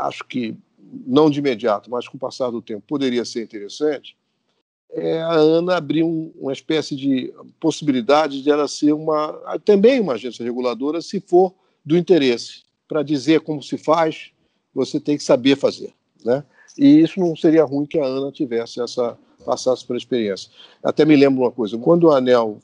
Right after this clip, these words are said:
num dos aniversários, pediram pros ex-diretores gerais fazerem um discurso, teve lá um jantar e tal, o que eu, a sugestão que eu dei é que fosse permitido, não obrigatório, mas fosse permitido aos,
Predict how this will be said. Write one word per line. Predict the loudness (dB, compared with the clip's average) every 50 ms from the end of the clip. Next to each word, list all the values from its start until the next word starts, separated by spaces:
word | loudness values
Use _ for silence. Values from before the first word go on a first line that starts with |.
| _
num | -10 -6 -4 -4 -4
dos | -4 -2 -2
aniversários, | -4 -2 -2 -4 -4 -4 -2 -2 0 0 0 -2 -6 -10 -14 _ _
pediram | -8 -4 0 0 0 0 0
pros | _ -6 -4 0 2
ex-diretores | 2 2 2 0 -2 -2 -2 -2 -2 -4 -4
gerais | -2 -2 -2 0 0 -2 -4 -4
fazerem | -8 -8 -4 -4 -6 -6 -6 -10
um |
discurso, | -12 -14 -18 -14 _ 0 4 4 4 4 2 -2 -10 -8
teve | -6 -6 -4 -2 -2
lá | -4 -4
um | -6 -8 -14
jantar | _ -14 -14 -10 _ 2 4 6 6 4 2 -2 _
e | _
tal, | -4 -4 -4 -6 _ _ _ _ _ _ _ _ _ _ _ _
o | -8 -6
que | _ 4 4
eu, | 6 6 2 -2 -6
a | -6 -8
sugestão | -6 0 0 0 0 2 0 0 0
que | 2 0
eu | -2
dei | 0 2 2 2 2 2 0
é | -2
que | _ -4 -2 -2 -2 -2 _ _ _ _ _ _ _ _
fosse | 0 0 0 0 0
permitido, | _ 4 4 4 4 -2 -4 _ -8 -2 4 4 4 4 4
não | 2 4 4
obrigatório, | 4 2 2 0 0 -2 -4 _ -2 -2 -2 -2 -4
mas | -10 -6
fosse | -6 -8 -8 -4
permitido | _ -2 0 0 -2 -6 -6 -2 2 2 2 2 0
aos, | -6 -6 -10 -16 -20 _